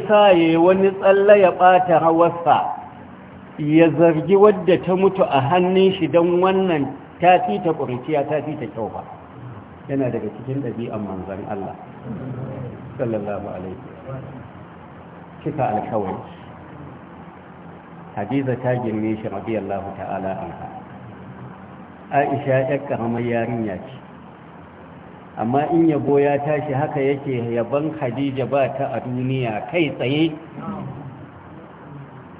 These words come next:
Ko abinci ya yi mai daɗi sai ya ce a kai ma ƙawayen Khadija. Wafa Allaha,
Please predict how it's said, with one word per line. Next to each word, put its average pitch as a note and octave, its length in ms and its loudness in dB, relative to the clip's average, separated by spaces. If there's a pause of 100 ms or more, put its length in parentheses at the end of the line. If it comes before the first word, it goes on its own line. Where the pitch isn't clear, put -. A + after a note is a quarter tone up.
(1120)
Ko A#3 340 10
abinci G#3 760 4
ya G#3 60 10
yi G#3+ 160 6
mai F#3+ 220 6
daɗi F3+ 500 4
sai G3+ 100 4
ya F3+ 140 4
ce F3+ 160 -2
a - 140 0
kai F3 220 -2
ma E3+ 160 -2
ƙawayen C3+ 580 2
Khadija. A2+ 420 -8 (680)
Wafa C3+ 340 6 (100)
Allaha, A2 380 6